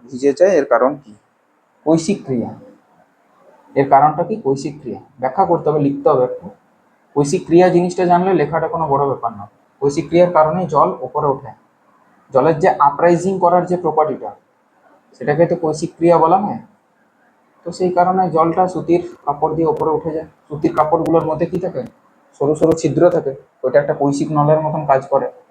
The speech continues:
ক্যাপিলারি টিউবের মতো। তাই পাঁচ নম্বর, কোনো বস্তু তরলের মধ্য দিয়ে পড়ার সময় কখন প্রান্তীয় বেগ লাভ করে?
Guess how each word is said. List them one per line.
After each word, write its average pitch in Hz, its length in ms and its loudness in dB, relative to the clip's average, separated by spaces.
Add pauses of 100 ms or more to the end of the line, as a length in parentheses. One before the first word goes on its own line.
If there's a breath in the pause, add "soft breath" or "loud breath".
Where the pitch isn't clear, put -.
(180)
ক্যাপিলারি 143 460 2
টিউবের 147 360 4
মতো। 131 160 -2 (100)
তাই 143 120 4 (840)
পাঁচ 147 140 2 (100)
নম্বর, 117 220 2 (140)
কোনো 156 160 4 (100)
বস্তু 165 220 2 (120)
তরলের 156 420 4
মধ্য 143 160 -2 (100)
দিয়ে 175 200 6
পড়ার 151 260 4
সময় 175 280 -2
কখন 170 180 -2 (100)
প্রান্তীয় 147 400 2
বেগ 160 200 0
লাভ 127 100 4 (120)
করে? 110 160 -2